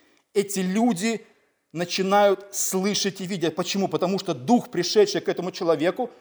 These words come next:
он его рождает. А что такое рождение? Это способность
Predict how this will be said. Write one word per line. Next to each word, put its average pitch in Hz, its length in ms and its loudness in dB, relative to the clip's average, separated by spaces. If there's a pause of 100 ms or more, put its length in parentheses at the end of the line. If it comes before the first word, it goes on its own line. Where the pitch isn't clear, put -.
он 196 160 0
его 175 220 2
рождает. 160 460 4 (1040)
А 165 100 -8
что 247 100 0
такое 403 180 4
рождение? 165 280 2
Это 180 340 2 (120)
способность 220 1300 0